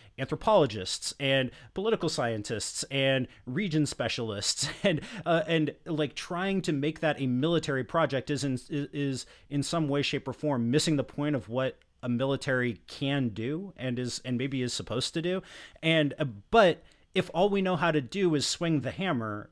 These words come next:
because that's where our resources have gone and our arm's gotten real strong and good at swinging the hammer, that's kind of what you default to. So yeah, I mean, I think that's, it's ki-, it's kind of culturally baked into our foreign policy apparatus and,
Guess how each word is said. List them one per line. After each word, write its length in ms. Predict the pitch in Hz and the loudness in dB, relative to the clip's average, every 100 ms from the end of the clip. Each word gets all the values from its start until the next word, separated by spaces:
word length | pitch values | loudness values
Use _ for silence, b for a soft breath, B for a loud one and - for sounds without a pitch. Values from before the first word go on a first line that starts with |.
| 113 | -4
because 440 | 156 156 147 110 | -2 0 0 0
that's 260 | 135 143 - | 0 0 0
where 140 | 139 | 2
our 160 | 123 113 | 2 2
resources 560 | 151 175 127 117 120 | -2 -2 -2 -4 -6
have 100 | 120 | -6
gone 240 | 110 123 131 | -2 0 0
and 100 | 127 | 0
our 140 | 135 | 4
arm's 260 | 143 156 135 | 6 4 4
gotten 280 | 165 139 131 | 2 2 2
real 180 | 165 | 2
strong 380 | 147 - 160 156 | 2 4 6 6
and 100 | 147 | 4
good 140 | 165 156 | 2 2
at 100 | - | 0
swinging 240 | 151 151 | -2 0
the 80 | 135 | 0
hammer, 340 | 175 151 120 B B B 120 | 2 0 -2 B B B -2
that's 220 | 156 151 | 0 2
kind 200 | - 170 | 2 4
of 80 | 143 | 4
what 180 | 180 170 | 0 0
you 60 | |
default 460 | 156 - 160 240 - | -6 -4 -2 -2 -6
to. 300 | - 69 - - - | -12 -14 -16 -20 -8
So 100 | 175 | -4
yeah, 160 | 202 | 2
I 60 | 160 | 4
mean, 140 | 170 | 4
I 60 | 170 | 4
think 200 | 214 214 | 2 2
that's, 180 | 185 101 92 | 2 0 -2
it's 160 | 156 - | -2 2
ki-, 180 | 180 180 | 2 2
it's 120 | 139 | 0
kind 140 | - 185 | 0 0
of 80 | |
culturally 540 | - 165 170 156 131 123 | 0 -2 2 2 2 0
baked 320 | 123 135 - | 0 -2 -2
into 180 | 151 131 | -2 0
our 160 | 107 | 0
foreign 300 | 110 131 110 | -2 -2 -2
policy 420 | 101 127 139 147 135 | 0 2 2 0 0
apparatus 640 | 127 131 127 131 135 - | 0 0 0 0 -2 -2
and, 160 | 120 | -4